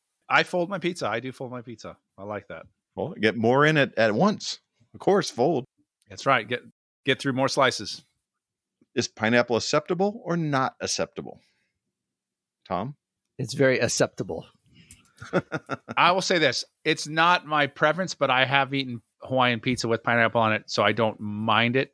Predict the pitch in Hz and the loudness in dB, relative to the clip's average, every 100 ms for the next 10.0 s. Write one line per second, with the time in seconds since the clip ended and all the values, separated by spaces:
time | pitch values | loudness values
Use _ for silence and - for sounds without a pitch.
0 | _ 110 101 104 107 101 104 - 92 95 | _ 0 2 2 0 -2 -8 -6 -8 -6
1 | 85 - 80 80 _ _ _ _ _ _ | -10 -10 -12 -14 _ _ _ _ _ _
2 | _ _ _ 87 92 - - _ _ _ | _ _ _ -12 -12 -12 -20 _ _ _
3 | _ _ _ _ - 147 127 135 151 135 | _ _ _ _ -6 -2 2 2 0 0
4 | 151 - 147 156 156 143 - _ 143 233 | -2 0 -2 2 0 0 -8 _ -6 -6
5 | 277 - - 170 147 143 147 160 160 156 | -6 -12 -2 2 2 2 0 4 4 4
6 | 156 131 120 135 139 123 117 120 117 127 | 2 4 2 2 0 0 0 0 2 0
7 | 123 - 127 123 120 113 101 110 101 98 | -2 -2 0 0 0 0 0 -2 -4 -4
8 | 101 90 90 98 - 95 _ - - - | -8 -8 -8 -10 -12 -16 _ -12 -10 -10
9 | - - 160 - - 165 _ 135 _ - | -14 -8 -8 -6 -8 -10 _ -16 _ -12